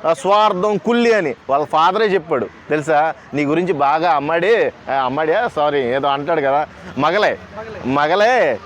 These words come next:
నిన్ను already బయట చాలా నెగిటివ్గా చూస్తున్నారు, నువ్వు అది మార్చుకోవాలి మగలే అన్నాడు. మగలే తరపు నుంచి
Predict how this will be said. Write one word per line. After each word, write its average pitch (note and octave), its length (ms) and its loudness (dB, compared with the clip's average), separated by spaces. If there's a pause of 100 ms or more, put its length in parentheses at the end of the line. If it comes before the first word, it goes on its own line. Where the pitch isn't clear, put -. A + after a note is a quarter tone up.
(280)
నిన్ను D3 400 0
already F#3 220 -2
బయట D#3 220 0 (120)
చాలా D#3+ 200 0
నెగిటివ్గా D#3+ 580 0
చూస్తున్నారు, D#3 360 -2
నువ్వు F3 200 0
అది C#3+ 140 0
మార్చుకోవాలి D#3 920 0
మగలే C#3 340 0
అన్నాడు. A#2+ 280 -2 (500)
మగలే F3 400 2
తరపు G#3+ 260 0
నుంచి F#3 600 0